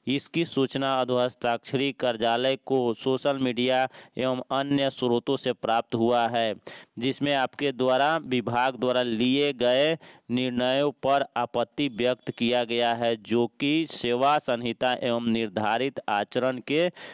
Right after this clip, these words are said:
विरुद्ध है। अतः आपको निर्देश दिया जाता है कि चौबीस घंटे के अंदर इस आशय का स्पष्टीकरण दे और आपके द्वारा क्यों न संहिता में निर्धारित आचरण के प्रतिकूल सरकार विरोधी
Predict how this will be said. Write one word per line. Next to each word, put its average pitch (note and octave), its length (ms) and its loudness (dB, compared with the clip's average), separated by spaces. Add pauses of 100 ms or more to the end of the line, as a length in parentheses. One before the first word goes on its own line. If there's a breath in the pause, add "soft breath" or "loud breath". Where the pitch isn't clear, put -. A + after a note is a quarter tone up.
(160 loud breath)
विरुद्ध C3 320 2
है। A#2 240 4
अतः B2 340 2 (120)
आपको A#2 420 0
निर्देश A#2 460 -2
दिया A2+ 200 2
जाता A2+ 300 0
है A#2 160 -2
कि C3 200 -2
चौबीस G#2 400 0
घंटे A2 380 -2
के A2 140 -6
अंदर A2 560 0 (520 loud breath)
इस D3+ 320 2 (220)
आशय B2 420 0
का A#2+ 240 0 (200)
स्पष्टीकरण A#2 840 -2
दे C3 160 0
और G#2+ 360 0
आपके G#2+ 360 -2
द्वारा A2 460 2 (280 soft breath)
क्यों B2+ 220 2
न C3 220 0
संहिता A2+ 600 -2 (360)
में C3 300 2
निर्धारित A2+ 600 -2 (100)
आचरण A#2 440 -2
के A#2 160 -4
प्रतिकूल G#2+ 640 -2
सरकार G#2+ 480 -2
विरोधी G#2 540 0